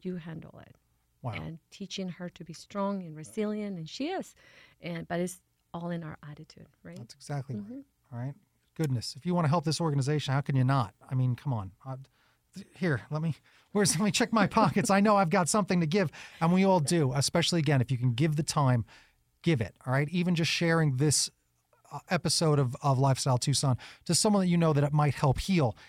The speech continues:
Speaker 2: is a good way to do it. You know, talk about it, get involved, talk to your families out there that have a relationship with first resp-,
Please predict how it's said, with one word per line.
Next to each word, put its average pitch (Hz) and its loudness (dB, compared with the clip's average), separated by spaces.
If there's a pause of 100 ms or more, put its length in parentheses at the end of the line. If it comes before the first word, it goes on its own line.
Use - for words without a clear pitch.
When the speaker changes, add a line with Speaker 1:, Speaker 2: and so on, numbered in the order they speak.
(120)
Speaker 2:
is 147 -2
a 147 0
good 147 0
way 151 2
to 127 2
do 104 -6
it. 85 -20 (200)
You 139 -2
know, 127 2
talk 160 -2
about 139 4
it, 127 -4
get 156 -2
involved, 127 2 (240)
talk - 0
to 180 -2
your 160 2
families 147 2
out 151 2
there 131 2
that 127 2
have 160 0 (520)
a 196 2
relationship 185 0 (300)
with 151 0
first - -2
resp-, - -10